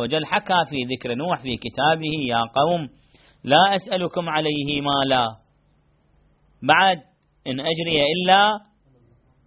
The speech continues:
مو مودة أهل بيتي، "إلا على الله، وما أنا بطارد الذين آمنوا إنهم ملاقو ربهم، ولكني أراكم قوما تجهلون". وحكى عز وجل عن هود أنه قال: "لا أسألكم عليه أجراً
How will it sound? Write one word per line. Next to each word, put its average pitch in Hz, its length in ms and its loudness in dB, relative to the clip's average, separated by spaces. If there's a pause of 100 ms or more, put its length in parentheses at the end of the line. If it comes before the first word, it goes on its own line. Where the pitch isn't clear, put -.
(400)
مو 135 160 -4
مودة 214 580 2
أهل 185 220 0
بيتي، 139 560 -4 (160)
"إلا 104 220 -8
على 131 240 0
الله، 113 400 0 (800)
وما 135 340 0
أنا 175 240 0
بطارد 165 360 2
الذين 156 440 -4
آمنوا 143 460 -2
إنهم 110 360 -6
ملاقو 117 460 -2
ربهم، 143 420 -2 (440)
ولكني 117 680 0
أراكم 123 520 0
قوما 123 260 -4 (100)
تجهلون". 107 540 -6
وحكى 160 320 0
عز 139 340 0
وجل 123 320 -4
عن 131 180 -4
هود 160 380 -4 (440)
أنه 127 400 -4
قال: 147 420 2 (360)
"لا 190 320 4
أسألكم 202 520 -4
عليه 170 480 -2
أجراً 147 260 -2